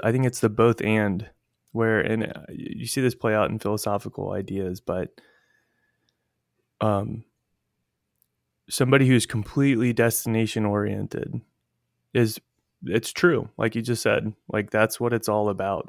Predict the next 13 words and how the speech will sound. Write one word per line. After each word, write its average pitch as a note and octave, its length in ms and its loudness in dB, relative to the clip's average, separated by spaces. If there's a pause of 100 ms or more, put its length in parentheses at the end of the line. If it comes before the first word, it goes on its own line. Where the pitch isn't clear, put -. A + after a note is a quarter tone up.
ultimately. - 640 -4 (1120)
But A#2+ 140 4
then A2+ 160 4
somebody A#2+ 320 4
who's A2+ 180 0
like, G#2 420 2 (380)
"Oh, D3 240 4
it's - 160 2
all D3+ 80 6
about D3+ 200 6
the C3 100 2
journey, C3+ 440 4
man. C3 520 4